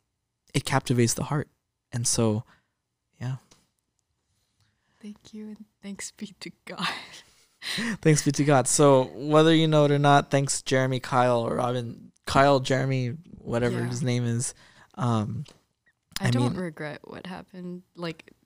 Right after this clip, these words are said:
Speaker 2: meeting him at all,
Speaker 1: Mm-hmm.
Speaker 2: because he taught me a lot about myself and what I'm actually looking for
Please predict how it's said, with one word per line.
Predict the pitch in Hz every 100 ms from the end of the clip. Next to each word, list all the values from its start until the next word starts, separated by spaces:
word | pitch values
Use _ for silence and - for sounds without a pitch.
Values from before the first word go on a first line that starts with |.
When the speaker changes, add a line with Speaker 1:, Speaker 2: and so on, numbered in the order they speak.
| -
Speaker 2:
meeting | 165 165 165
him | 165 160 170
at | 175
all, | 160 160
Speaker 1:
Mm-hmm. | 127 117 123
Speaker 2:
because | 185 190 170 - - _ _
he | 175
taught | 175 180 -
me | 175 165 160
a | 170
lot | 160 160
about | 165 -
myself | 160 - 165
and | 170 160
what | 160
I'm | 160
actually | - - 175
looking | 170 170 180 175
for | 180 175